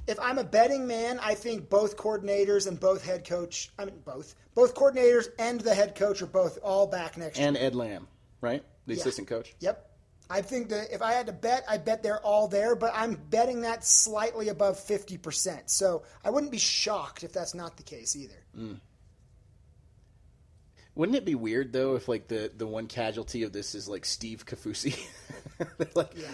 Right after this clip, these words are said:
Speaker 2: "We're getting rid of Steve
Speaker 1: That would be
Speaker 2: Kaufusi,
Speaker 1: strange.
Speaker 2: and we're getting rid of, of Ben Cahoon. It was their fault."
Speaker 1: It could happen.
Speaker 2: That's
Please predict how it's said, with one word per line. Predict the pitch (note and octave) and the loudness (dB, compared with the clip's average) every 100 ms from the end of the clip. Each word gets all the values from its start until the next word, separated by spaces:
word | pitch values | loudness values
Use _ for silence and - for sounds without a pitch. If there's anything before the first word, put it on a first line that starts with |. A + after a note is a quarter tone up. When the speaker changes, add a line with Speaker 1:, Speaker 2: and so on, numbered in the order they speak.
| - | -4
Speaker 2:
"We're | D#3 | 2
getting | E3+ D3+ | 4 4
rid | C3 | 2
of | |
Steve | - F3 B3+ | 0 0 -2
Speaker 1:
That | - B3+ | -2 -4
would | A3 | 0
be | E3 | 0
Speaker 2:
Kaufusi, | - C#3+ C#3+ | 0 0 0
Speaker 1:
strange. | D#3 - - | -4 -14 -6
Speaker 2:
and | A#2 B2 | -2 0
we're | A#2 | 2
getting | C#3 E3 | 2 4
rid | D3+ D#3+ | 6 8
of, | C#3 B2 A2 - - - | 8 4 0 -12 -16 -4
of | B2 A#2 A2 G2+ - - - - - - - - | -2 0 -2 -8 -18 -20 -20 -20 -20 -20 -20 -8
Ben | D#3+ D3+ F#3+ | 4 4 4
Cahoon. | G#3 F#3 D#3+ F#2 - - _ _ _ _ - | 2 4 4 0 -10 -20 _ _ _ _ -4
It | E3 | 0
was | F3 D3 | 0 2
their | D#3+ | 0
fault." | - A#2+ - - - - _ _ _ _ _ _ | 0 -4 -6 -14 -20 -20 _ _ _ _ _ _
Speaker 1:
It | G#3+ G3+ | -16 -8
could | G4 B3 | -6 -4
happen. | C4 E4+ - - - | -4 -6 -12 -20 -8
Speaker 2:
That's | E3 D#3+ - - - | -4 -2 -4 -8 -10